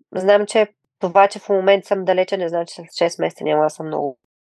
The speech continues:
близо. И просто работата, начина на работа, а, това, което съм видяла с годините, аз имам много голям доверие в моят треньор Йон Николов, което е много важно.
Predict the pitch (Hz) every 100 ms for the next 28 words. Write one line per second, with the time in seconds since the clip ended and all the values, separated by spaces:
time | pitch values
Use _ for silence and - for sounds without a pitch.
0 | _ - 147 147 - - - _ _ _
1 | _ _ _ - 160 - 202 202 - 196
2 | - - 175 185 185 175 180 175 175 185
3 | 170 156 151 - - - - - _ -
4 | - - 190 185 175 - 170 165 - 175
5 | 165 165 - 156 - 160 147 156 160 175
6 | 165 160 165 156 147 147 147 143 135 160
7 | 156 147 156 160 - 151 - - 151 147
8 | 147 - 147 151 -